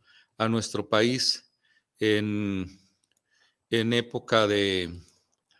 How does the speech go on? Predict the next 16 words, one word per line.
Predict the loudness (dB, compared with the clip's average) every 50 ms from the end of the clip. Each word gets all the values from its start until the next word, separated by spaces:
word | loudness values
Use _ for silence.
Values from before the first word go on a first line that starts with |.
| _ _ _ _ _ _ _ _ _ _ _ _ _ _ _ _ _ _ _ _ _ _ _ _ -4
en | -2 -2 0 0
época | -2 -4 -4 -6 -10 -8 -2 0 2 2 2
de, | 2 2 0 0 -2 -4 -6 -8 -12 -16 -20 _ _ _ _ _ _ _ _ _ _ _ _ _ -20 -20 -20 -20 -20 _ _ _ -8
eh, | -4 -4 -2 -2 0 0 0 0 -2 -2 -4 -8 -16 _ _ _ _
pues, | -4 -2 0
la | 0 -2 -4 -6 -8
llegada | -4 -2 0 2 2 2 2
de | 2
los | 0 -2 -4
españoles | -4 -4 -4 -4 -4 -2 -2 -4 -4 -6 -6 -6
que | -6 -8
trajeron | -6 -6 -6 -4 -2 -4 -2 -2 -6
esta, | -6 -4 -2 -2 -4 -4 -8 -20 -20 -20 -18 _ -4
esta | -4 -2 0 0 0 4
planta | 4 4 4 4 2 -2 -4 -4 -6 _ _ -20 -20 -20 _ -20 -20 -20 _ _ -2
a, | 0 0 0 0 -2 -6